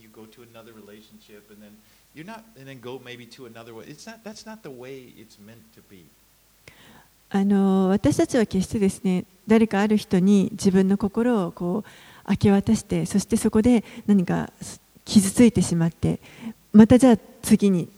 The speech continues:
Speaker 2: 今度こっちの人と言って、どんどんそういう関係を、あの、心を開いては傷つき、開いては傷つきという、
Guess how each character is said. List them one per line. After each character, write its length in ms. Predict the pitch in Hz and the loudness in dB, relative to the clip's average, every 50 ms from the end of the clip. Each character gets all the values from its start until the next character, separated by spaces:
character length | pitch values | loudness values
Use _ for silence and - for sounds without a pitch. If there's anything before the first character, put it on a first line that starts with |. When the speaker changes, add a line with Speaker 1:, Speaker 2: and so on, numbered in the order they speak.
| _ _ - | _ _ -4
Speaker 2:
今 200 | - 208 185 175 | -4 -2 -2 -2
度 80 | 170 | -4
こ 120 | - - 170 | -6 -8 -8
っ 20 | |
ち 160 | - - 190 | -6 -6 -4
の 100 | 175 175 | -2 -2
人 220 | 170 - - 170 170 | -4 -4 -4 -6 -6
と 100 | - 156 | -6 -6
言 60 | 170 | -8
っ 20 | |
て、 260 | _ _ - 190 175 - - - - - - | _ _ -6 -6 -6 -6 -8 -18 -20 -12 -2
ど 120 | - 262 285 | -2 0 0
ん 80 | 269 | 0
ど 80 | 208 208 | 0 -2
ん 60 | 208 | -2
そ 140 | - 208 190 | 0 0 -2
う 20 | |
い 80 | 185 180 | -2 -2
う 40 | 175 | -2
関 280 | - 196 202 208 202 | -4 -2 -2 -2 -2
係 240 | 202 - 196 196 190 | -4 -4 -4 -4 -2
を、 220 | 196 190 185 - - - - - _ _ | -2 -4 -4 -6 -8 -16 -20 -20 _ _
あ 140 | - 202 180 | -8 -6 -6
の、 580 | 175 175 175 170 165 170 165 156 160 - - - - _ _ - | -4 -4 -4 -4 -6 -6 -8 -8 -10 -12 -14 -16 -20 _ _ -12
心 320 | - 196 - 185 180 180 | -10 -6 -4 -4 -4 -2
を 60 | 185 | -4
開 300 | 185 - 202 233 247 254 | -4 -2 -2 -2 -2 -2
い 40 | 247 | -2
て 100 | - 254 | -2 -2
は 120 | 262 262 247 | -2 -2 -2
傷 280 | - - 170 190 220 | -2 -4 -4 -4 -4
つ 120 | - - - | -14 -16 -16
き、 220 | - - - - | -12 -10 -10 -8
開 260 | - - 190 185 180 | -6 -6 -4 -4 -4
い 40 | 175 | -6
て 80 | - 165 | -6 -8
は 80 | 165 160 | -8 -6
傷 220 | - 190 175 185 | -6 -6 -6 -6
つ 140 | 190 - - | -10 -12 -14
き 80 | - | -8
と 80 | - 226 | -6 -4
い 140 | 208 180 | -4 -4
う、 60 | 175 | -4